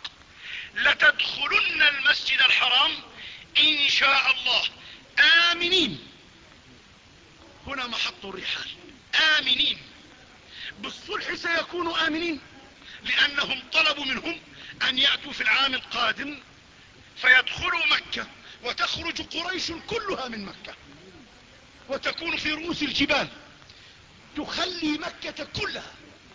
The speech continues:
لمحمد ومن معه، يطوفوا ويسعوا ويؤدوا عمرتهم ثلاثة أيام، لا تشاركهم قريش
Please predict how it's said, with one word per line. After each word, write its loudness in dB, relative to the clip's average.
لمحمد -4
ومن 0
معه، 0
يطوفوا -4
ويسعوا 2
ويؤدوا 0
عمرتهم 0
ثلاثة 4
أيام، 2
لا 4
تشاركهم -4
قريش -2